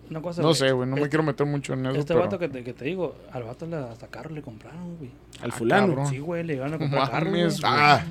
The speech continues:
Speaker 1: Sí, güey, le
Speaker 2: Verga.
Speaker 1: compraron un pinche picapón, güey.
Speaker 2: No, güey.
Speaker 1: El vato se la aventaba así, güey, me acuerdo que
Speaker 4: ¿Qué
Speaker 1: que
Speaker 4: podemos hacer? <laughs> ¿Qué
Speaker 2: Cheto,
Speaker 4: podemos hacer?
Speaker 2: güey.
Speaker 1: que
Speaker 2: Ya
Speaker 1: había
Speaker 2: vamos a tener que
Speaker 1: chocado,
Speaker 2: empezar
Speaker 1: güey.
Speaker 2: a hacer
Speaker 1: Que
Speaker 2: mentiras.
Speaker 1: había chocado, supuestamente, güey.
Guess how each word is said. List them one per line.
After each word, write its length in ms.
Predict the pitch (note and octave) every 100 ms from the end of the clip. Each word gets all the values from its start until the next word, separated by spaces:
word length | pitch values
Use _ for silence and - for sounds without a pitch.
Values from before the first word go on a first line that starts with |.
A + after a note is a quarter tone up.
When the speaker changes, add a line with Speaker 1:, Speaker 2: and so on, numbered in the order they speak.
| F#3
Speaker 1:
Sí, 200 | - C3
güey, 220 | E3 G#3+
le 60 | A3+
Speaker 2:
Verga. 140 | G3+
Speaker 1:
compraron 240 | D3+ E3 E3+
un 60 |
pinche 260 | D#3+ G#3 -
picapón, 480 | - - A#2 C#3+ A#3+
güey. 100 | B3
Speaker 2:
No, 60 | B2 G#2+ C3 C3
güey. 180 | C3 - - - -
Speaker 1:
El 100 | D3+
vato 220 | A3 C4
se 80 | B3+
la 60 | G3+
aventaba 320 | D3 C3 G#3
así, 200 | G3+ G#3
güey, 180 | A3+ F3+
me 60 |
acuerdo 240 | C#3+ E3+ G3
que 220 | F#3 C3+ - - - - - - - - - - - - -
Speaker 4:
¿Qué 100 | B2
Speaker 1:
que 100 | C#3+
Speaker 4:
podemos 320 | C#3 D#3 D3
hacer? 300 | F#2+ A2 A#2 F2+
<laughs> 400 | F#2+ G2 - D#3+
¿Qué 80 | D3
Speaker 2:
Cheto, 200 | - F3
Speaker 4:
podemos 260 | E3 A3 A3+
hacer? 160 | G#3+ G#3
Speaker 2:
güey. 140 | F3+
Speaker 1:
que 120 | - F3 F3 D#3+
Speaker 2:
Ya 80 |
Speaker 1:
había 140 | E3 G3+
Speaker 2:
vamos 60 | A3+
a 40 | A3
tener 100 | F3+
que 60 |
Speaker 1:
chocado, 160 | G3+ A3
Speaker 2:
empezar 280 | A3 F#3 A3
Speaker 1:
güey. 20 |
Speaker 2:
a 40 |
hacer 140 | G3 G#3+
Speaker 1:
Que 60 |
Speaker 2:
mentiras. 340 | A3 E3 F#3 A#3
Speaker 1:
había 200 | D#3 D#3+
chocado, 380 | F#3+ - F3 E3+
supuestamente, 680 | C#3 D3+ F3 D#3 F#3 F#3
güey. 180 | E3